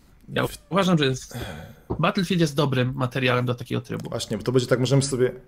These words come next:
Speaker 2: zrobić licznik Battle Royalów. <laughs> Ale, e, czy było gdzieś po-, czy ten Battle Royale był gdzieś pokazany? Bo ja to, mogłem to przegapić.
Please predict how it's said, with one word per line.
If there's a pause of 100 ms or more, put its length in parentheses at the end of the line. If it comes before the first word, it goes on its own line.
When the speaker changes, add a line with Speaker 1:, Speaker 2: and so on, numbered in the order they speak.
(200)
Speaker 2:
zrobić
licznik
Battle
Royalów. (180)
<laughs>
Ale, (920)
e,
czy
było
gdzieś
po-,
czy
ten
Battle
Royale
był
gdzieś
pokazany?
Bo
ja
to,
mogłem
to
przegapić.